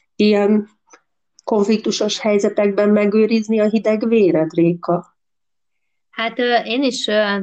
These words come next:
Speaker 2: nagyon heves természetű vagyok, ezt sokan tudják rólam, és, ö, nagyon sok gyakorlással most már azért így, ö,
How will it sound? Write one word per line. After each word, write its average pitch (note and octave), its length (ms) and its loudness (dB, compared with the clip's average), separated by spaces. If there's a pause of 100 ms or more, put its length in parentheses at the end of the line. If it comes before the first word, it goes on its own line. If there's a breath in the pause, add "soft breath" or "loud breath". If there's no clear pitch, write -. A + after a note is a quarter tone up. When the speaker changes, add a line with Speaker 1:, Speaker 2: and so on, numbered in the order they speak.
(140)
Speaker 2:
nagyon G3 360 -2
heves F#3 520 -4
természetű E3+ 800 -2
vagyok, E3 520 -2
ezt - 340 -14
sokan F3+ 440 -6
tudják E3 500 -6
rólam, F#3+ 640 -2 (460)
és, F3+ 540 0
ö, F#3 340 0 (560)
nagyon G3+ 560 0
sok F3+ 440 -4 (100)
gyakorlással F3 1400 -4
most F#3 320 -4
már F3+ 220 -2
azért E3+ 420 -2
így, E3+ 300 -4
ö, E3+ 260 -2